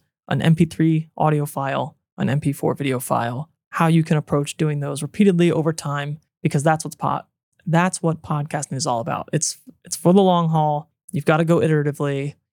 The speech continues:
You know, I do podcast production and have for multiple shows over the last several years. And getting this show out here,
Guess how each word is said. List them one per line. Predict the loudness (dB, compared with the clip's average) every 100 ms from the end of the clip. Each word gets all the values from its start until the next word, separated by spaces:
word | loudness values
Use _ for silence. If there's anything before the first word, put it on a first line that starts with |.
| -2
You |
know, | 0
I | 2 2
do | 4 2
podcast | 0 -2 0 -4
production | -2 -4 -2 -2
and | 0
have | 0 0
for | -2
multiple | -2 -2 -4 -4
shows | 0 2 4 2
over | 0
the |
last | -2 -2 -4
several | -4 -2
years. | 0 0 0 -2 -6 -10 _ _ _
And | -2 0 0 0
getting | 2 4
this | 2 0
show | 0 0
out | 0 0
here, | 2 2 0